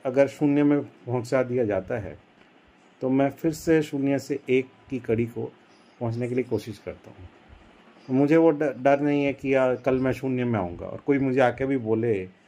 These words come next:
कि "यार, तू तो फिर वही ज़ीरो में आ गया है।"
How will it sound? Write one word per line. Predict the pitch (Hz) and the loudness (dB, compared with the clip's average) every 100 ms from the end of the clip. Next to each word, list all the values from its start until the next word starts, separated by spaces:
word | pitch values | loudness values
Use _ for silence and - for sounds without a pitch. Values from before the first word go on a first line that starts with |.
| _ _ - - | _ _ -20 -10
कि | 117 104 - _ _ _ - | -8 -8 -12 _ _ _ -8
"यार, | 117 123 127 113 - _ _ _ _ _ - - | 0 2 2 -2 -12 _ _ _ _ _ -12 -8
तू | |
तो | 117 123 | -4 -2
फिर | 139 127 | 2 4
वही | 123 120 | 4 2
ज़ीरो | 113 117 120 | 2 2 2
में | 117 | 4
आ | 98 | 2
गया | 90 87 | -2 -8
है।" | 82 | -10